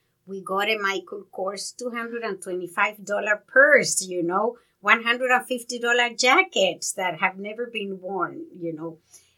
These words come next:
And we also like to instill in the, you know, the population in I V, the students, this idea of volunteering and giving back to the community.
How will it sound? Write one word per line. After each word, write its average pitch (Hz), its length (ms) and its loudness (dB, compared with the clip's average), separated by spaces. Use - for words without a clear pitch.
And 226 440 4
we 240 260 -10
also 269 760 -2
like 190 720 -2
to 196 520 -6
instill 202 880 -6
in 202 280 -10
the, 180 100 -14
you 285 180 -4
know, 147 200 -8
the 185 140 -6
population 185 720 -4
in 170 160 -2
I 165 180 -4
V, 185 280 -8
the 165 120 -4
students, 190 720 -10
this 208 300 -8
idea 180 520 -2
of 165 100 -8
volunteering 160 1000 -8
and 160 220 -8
giving 170 300 -6
back 156 320 -10
to 190 80 -16
the 170 120 -10
community. 156 840 -10